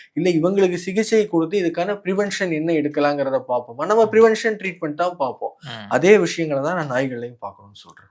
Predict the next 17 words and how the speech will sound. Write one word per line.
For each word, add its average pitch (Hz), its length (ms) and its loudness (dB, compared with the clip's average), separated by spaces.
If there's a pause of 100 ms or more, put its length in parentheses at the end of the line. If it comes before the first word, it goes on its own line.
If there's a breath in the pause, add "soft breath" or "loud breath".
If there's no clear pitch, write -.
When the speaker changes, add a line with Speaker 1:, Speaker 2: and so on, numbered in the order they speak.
Speaker 2:
ஓகே. - 140 -20 (480)
மொத்தமா 165 560 8
ஒரு 127 160 0
கவர்மெண்ட் 165 400 8
வந்து 160 120 4
ஒரு 156 120 6
லாங் 151 260 6
டெர்ம் 156 240 6
இது 131 360 0
சொல்யூஷன் 139 360 2 (120)
Speaker 1:
சொல்யூஷன் 151 320 6
Speaker 2:
கொ-, 147 40 -8
Speaker 1:
பார்க்கணும். 113 380 4
Speaker 2:
கொ-, - 140 -4
கொண்டு 127 220 2
வரணும். 123 300 0
பிளஸ் 147 220 4